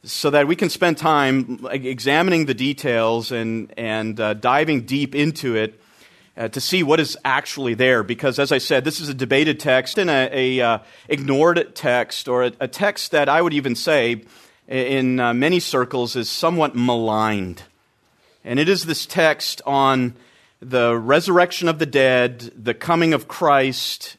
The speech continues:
and how this all works together in God's future plans for us.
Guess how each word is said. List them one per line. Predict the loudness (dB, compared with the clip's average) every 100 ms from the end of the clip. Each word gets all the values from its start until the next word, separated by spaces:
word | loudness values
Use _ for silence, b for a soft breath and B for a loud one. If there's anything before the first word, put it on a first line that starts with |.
| -8
and | -6 -4
how | -2 2 2
this | 2 0
all | 2 2 2
works | 0 -2 -8
together | -4 0 0 0
in | -2
God's | -2 0 0 -2 -10 b b b b _
future | -6 -6 -4 -6
plans | -6 -6 -2 -2 -2 -6 -10 -16
for | -12 -4 0 2
us. | 2 0 -8 -10